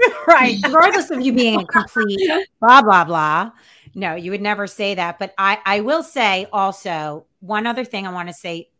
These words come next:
Speaker 2: addressing what we were saying before. If you are in, if your safety is at all compromised, or the safety of your kids are at all compromised, there's no conversation.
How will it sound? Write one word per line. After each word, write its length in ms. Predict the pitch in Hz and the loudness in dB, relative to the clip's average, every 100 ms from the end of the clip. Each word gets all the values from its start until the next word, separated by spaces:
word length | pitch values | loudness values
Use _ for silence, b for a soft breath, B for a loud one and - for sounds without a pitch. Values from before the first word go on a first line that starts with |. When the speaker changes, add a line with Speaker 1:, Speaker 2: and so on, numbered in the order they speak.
| - | -16
Speaker 2:
addressing 400 | 175 170 - 175 | -10 -10 -10 -16
what 60 | |
we 60 | 165 | -16
were 80 | 165 | -16
saying 300 | - 160 160 | -14 -16 -16
before. 440 | - - 58 - _ _ _ _ _ _ _ - | -20 -20 -20 -20 _ _ _ _ _ _ _ -4
If 180 | 220 180 | -4 -4
you 280 | 190 226 | -6 -2
are 220 | 233 240 - | 0 -2 -4
in, 560 | 214 202 190 185 185 - _ - | -8 -6 -6 -8 -12 -18 _ -14
if 140 | 180 | -10
your 140 | 208 226 | -8 -8
safety 480 | - 190 190 196 | -8 -10 -8 -10
is 120 | 185 175 | -10 -8
at 100 | 170 | -6
all 160 | 170 | -6
compromised, 880 | 175 175 165 175 165 156 156 156 - _ _ _ - | -6 -8 -8 -10 -10 -10 -10 -14 -18 _ _ _ -14
or 140 | 180 | -12
the 80 | 175 | -10
safety 460 | - 196 185 202 196 | -10 -8 -8 -8 -8
of 120 | 190 | -6
your 100 | 226 | -8
kids 300 | - 190 190 | -6 -8 -6
are 120 | 190 | -6
at 60 | 185 | -4
all 180 | 190 | -4
compromised, 760 | 196 190 170 170 165 156 156 - b b | -4 -6 -6 -8 -8 -6 -8 -12 b b
there's 220 | 196 202 | -8 -6
no 160 | 202 190 | -4 -6
conversation. 1080 | 185 185 180 180 - 156 139 - 85 123 | -6 -8 -8 -10 -10 -10 -12 -16 -18 -20